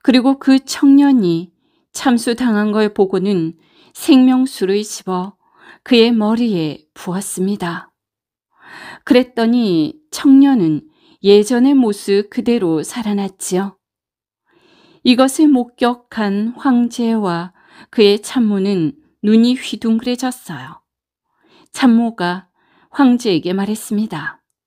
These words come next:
아니 세상에, 죽었다 다시 살아났으니 이제는 더욱 어마어마한 능력을 지녔을 겁니다. 그러자 황제는 죽었다가 다시 살아나면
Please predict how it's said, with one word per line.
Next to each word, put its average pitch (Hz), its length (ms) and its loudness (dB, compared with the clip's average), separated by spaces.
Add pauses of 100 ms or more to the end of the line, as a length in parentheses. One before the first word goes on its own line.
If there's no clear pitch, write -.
(1120)
아니 208 380 2
세상에, 185 540 -2 (520)
죽었다 220 540 0
다시 214 280 -2
살아났으니 254 800 0 (600)
이제는 294 480 2
더욱 277 380 0
어마어마한 240 1000 4
능력을 277 520 2
지녔을 269 600 -2
겁니다. 233 840 0 (1000)
그러자 226 640 0 (680)
황제는 226 920 0
죽었다가 226 640 -2
다시 226 320 -4
살아나면 233 760 0